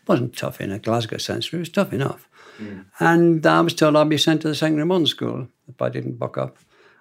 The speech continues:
I didn't know where I was. And I'd had this thing, and it's an awful thing,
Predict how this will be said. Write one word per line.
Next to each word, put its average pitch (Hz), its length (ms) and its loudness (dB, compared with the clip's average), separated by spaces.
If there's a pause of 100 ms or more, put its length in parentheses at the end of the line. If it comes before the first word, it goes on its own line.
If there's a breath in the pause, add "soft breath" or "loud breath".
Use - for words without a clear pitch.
I 139 120 -6
didn't 151 220 -6
know 135 140 -4
where 135 200 -2
I - 60 -4
was. - 380 -12 (240)
And 139 180 -6
I'd 147 140 -2
had 151 160 -6
this 156 180 -6
thing, 170 380 -6
and 131 100 -10
it's 139 140 -12
an 143 80 -10
awful 175 260 -8
thing, - 260 -16